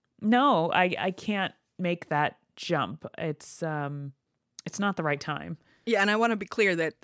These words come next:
Speaker 2: that's fine. Like, not, not that you need me to validate you necessarily, but, like,
Speaker 1: <laughs>
Speaker 2: I, I feel like, s-, and we've talked about this so many times, like,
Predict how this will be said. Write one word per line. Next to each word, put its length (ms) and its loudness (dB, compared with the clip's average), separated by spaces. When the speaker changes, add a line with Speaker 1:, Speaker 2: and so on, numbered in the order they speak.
Speaker 2:
that's 440 0
fine. 500 0
Like, 200 -2
not, 280 2
not 160 0
that 80 -8
you 100 2
need 160 4
me 120 0
to 80 0
validate 360 -2
you 100 -6
necessarily, 560 -4
but, 100 2
like, 180 8
Speaker 1:
<laughs> 440 2
Speaker 2:
I, 120 4
I 80 2
feel 220 0
like, 220 0
s-, 160 -6
and 160 -4
we've 100 -8
talked 160 -6
about 160 -6
this 80 -6
so 100 -6
many 140 -6
times, 260 -8
like, 140 -8